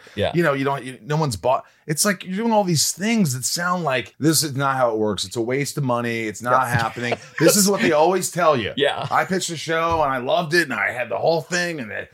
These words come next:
Speaker 2: the series, Bi-, the
Speaker 3: Yeah.
Speaker 2: Bible," and they're like, "No." I'm like, "Oh," and my agent's like, "Well, write something else."
Speaker 3: That's right.
Speaker 1: Yeah.
Speaker 2: I'm like,
Speaker 3: That's usually
Speaker 2: "Fuck you."
Speaker 1: Yeah.
Speaker 3: why do you keep going?
Speaker 1: Why do you keep going?
Speaker 2: Yeah.
Speaker 1: And so we, and so we got Tim, and then we went out again. And this time we sent the pilot script out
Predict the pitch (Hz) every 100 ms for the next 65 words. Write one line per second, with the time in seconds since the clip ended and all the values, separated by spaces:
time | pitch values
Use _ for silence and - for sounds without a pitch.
0 | 139 - 180 - 190 175 143 98 131 156
1 | 135 107 123 165 180 185 180 - - 151
2 | 165 165 208 226 139 139 131 143 143 113
3 | 135 143 139 151 214 254 233 196 113 -
4 | 170 185 214 208 165 156 - 247 294 403
5 | - - 135 247 - 214 - - 320 330
6 | 339 320 339 320 135 - 107 104 123 131
7 | 139 131 135 208 110 107 104 156 107 98
8 | - 113 117 113 135 151 139 - 131 127
9 | 127 123 131 139 - - 113 110 107 -
10 | 113 113 120 120 110 98 98 120 127 135
11 | 135 113 98 101 107 - - 110 113 -
12 | 113 107 92 - - 113 113 - 123 117
13 | 107 - 113 98 104 95 95